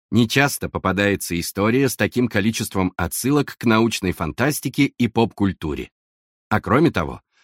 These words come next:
настоящая золотая жила фундаментальных научных открытий. Кто бы мог подумать, что личинки изумрудной осы способны производить противомикробные вещества, или что яд взрослой осы содержит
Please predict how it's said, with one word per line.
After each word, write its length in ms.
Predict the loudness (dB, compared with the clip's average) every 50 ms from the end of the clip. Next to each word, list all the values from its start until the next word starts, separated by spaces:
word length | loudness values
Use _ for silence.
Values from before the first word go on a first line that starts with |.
| _ _
настоящая 840 | 0 0 0 2 2 2 2 4 4 4 2 2 0 0 0 0 2
золотая 540 | 2 4 4 4 4 4 2 4 4 4 2
жила 320 | 2 0 0 2 2 0
фундаментальных 1000 | 2 2 2 4 4 4 4 4 4 2 2 2 2 2 2 2 0 -2 0 2
научных 580 | 2 2 4 2 0 -2 -4 -2 -2 -2 0 -2
открытий. 560 | -2 -2 0 0 0 0 -2 -6 -10 -12 -14 _ _ _ _ _ _ _ _ _ _ _ _ _ _
Кто 220 | -20 0 2 2 4
бы 120 | 6 6
мог 200 | 6 4 4 2
подумать, 440 | 0 0 2 4 4 2 2 0 -2
что 220 | -6 -6 -4 -2
личинки 540 | 0 0 0 0 0 0 0 2 2 2 0
изумрудной 640 | 2 2 4 4 4 4 4 2 2 2 2 2 0
осы 380 | 0 -2 -2 -2 -2 -4 -4 _ _ _ _ _ _ _ _
способны 540 | -18 -2 -2 -2 0 2 0 2 2 2 2
производить 760 | 2 2 2 2 2 2 0 0 2 2 0 -2 -2 -4 -10 -12 _
противомикробные 1080 | 2 2 2 2 4 4 4 6 6 4 4 4 4 4 4 4 4 4 4 4 4 4
вещества, 640 | 2 0 -2 -2 -4 -4 -4 0 0 0 0 0 -6 _ _ _ _ _ _ _ _ _ _ _ _
или 200 | 2 4 4 4
что 160 | 2 2 0 0
яд 280 | 2 4 2 2 2
взрослой 640 | -2 -4 -2 0 0 2 0 0 0 0 0 0 0
осы 300 | -2 -4 -4 -4 -4 -4
содержит 600 | -2 -4 -4 0 0 0 0 2 0 -2 -4